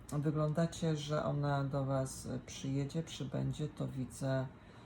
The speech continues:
mm, to widzę, że ta osoba w tym tygodniu raczej się nie pojawi.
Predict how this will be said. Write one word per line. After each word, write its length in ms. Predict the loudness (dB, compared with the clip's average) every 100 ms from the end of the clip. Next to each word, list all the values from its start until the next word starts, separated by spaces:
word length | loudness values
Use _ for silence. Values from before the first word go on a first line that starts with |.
| -18 -18 -18 -4
mm, 580 | -2 0 0 -2 -2 -2
to 100 | -2
widzę, 280 | -2 0 -2
że 120 | -2
ta 160 | -2 -2
osoba 340 | -2 -2 -2
w 80 | -2
tym 240 | -2 0 0
tygodniu 760 | 0 0 0 0 0 0 0 0
raczej 440 | 0 0 -2 -4
się 220 | -4 -2
nie 220 | 2 2
pojawi. 680 | 2 0 0 0 0 -2 -4